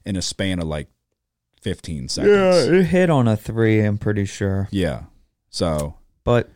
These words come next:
Speaker 2: yeah, no, it was on pace for most of the game, but Indiana just, they were down by, like,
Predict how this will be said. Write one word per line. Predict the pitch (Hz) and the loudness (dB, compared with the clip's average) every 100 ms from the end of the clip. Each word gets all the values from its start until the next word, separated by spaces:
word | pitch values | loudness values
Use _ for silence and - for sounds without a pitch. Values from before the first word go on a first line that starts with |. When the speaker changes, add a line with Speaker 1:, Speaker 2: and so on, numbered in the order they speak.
| - | -2
Speaker 2:
yeah, | 120 113 | 0 2
no, | 135 123 | 2 4
it | 127 | 4
was | 208 190 | 4 2
on | 165 | 0
pace | - 131 170 170 | 0 2 2 0
for | - 110 110 - _ _ _ _ _ - | -2 0 -2 -6 _ _ _ _ _ -4
most | 123 135 - | 2 2 2
of | 117 | 0
the | 104 | 2
game, | 110 131 120 | 2 4 4
but | 104 104 - _ _ _ _ _ _ _ _ - | 4 2 0 _ _ _ _ _ _ _ _ 0
Indiana | 131 135 117 120 135 113 | 2 4 4 4 4 2
just, | 104 104 - _ _ _ _ _ _ _ _ _ - | 2 -2 -6 _ _ _ _ _ _ _ _ _ -2
they | 110 | 2
were | 120 120 | 4 2
down | 110 113 117 120 113 113 | 4 4 4 4 2 -2
by, | 107 107 | -2 -2
like, | 107 104 | -2 -6